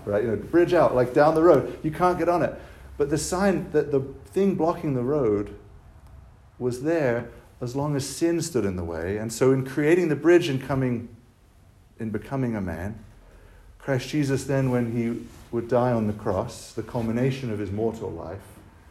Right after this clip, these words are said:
with the flood of his own blood, washed away the barrier that was keeping us from getting on the bridge that would reconcile us to God the Father.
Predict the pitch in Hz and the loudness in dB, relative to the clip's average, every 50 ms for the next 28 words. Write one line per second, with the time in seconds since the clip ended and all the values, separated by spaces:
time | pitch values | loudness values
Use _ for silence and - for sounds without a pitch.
0 | - - - - - - - - - - - - - 131 123 - 123 120 - - | -20 -20 -20 -20 -20 -20 -20 -20 -20 -20 -18 -12 -8 -6 -4 -2 -2 -4 -4 -4
1 | - 139 139 143 139 135 123 113 123 120 120 - - - - 127 135 143 143 139 | 0 2 4 4 4 4 4 2 0 -2 -2 -4 -10 -6 -4 -2 -2 0 -2 -2
2 | 127 - 101 98 90 87 87 87 87 90 - - - - - - - 101 110 117 | -4 -4 -4 -4 -2 -4 -4 -6 -8 -10 -16 -18 -20 -20 -20 -16 -10 -8 -6 -6
3 | 117 - - - 123 113 110 110 127 135 139 120 101 90 90 90 - - - - | -6 -8 -10 -8 -6 -6 -4 -2 0 0 0 0 -2 -2 -6 -8 -12 -16 -20 -20
4 | - - - - - - - - - - 131 139 143 131 120 104 101 104 113 120 | -20 -20 -20 -20 -20 -14 -10 -8 -4 0 2 4 4 6 6 6 4 4 2 0
5 | 117 104 - - - 180 175 180 151 117 110 104 95 92 - - 110 107 135 139 | -2 -4 -4 -4 -2 -2 -2 0 0 0 0 -2 -2 -4 -6 -8 -4 0 2 4
6 | 143 139 127 123 120 117 110 113 123 117 113 107 95 - - - - - - - | 4 4 4 2 0 -2 -2 -4 -2 0 0 0 -2 -4 -8 -14 -14 -18 -20 -20
7 | - - - - 139 - 110 107 107 113 110 107 - 101 98 - 104 95 92 92 | -20 -18 -10 -6 -4 -2 -2 -2 0 -2 -2 -2 -4 -8 -6 -6 -6 -4 -4 -4
8 | 90 90 90 90 90 - - - - - - - - - - - - 101 92 98 | -4 -4 -6 -8 -10 -12 -16 -20 -20 -20 -20 -20 -20 -20 -16 -10 -8 -8 -6 -6
9 | 95 92 90 90 90 - - 92 87 85 85 85 | -6 -6 -6 -8 -10 -10 -10 -10 -8 -8 -10 -12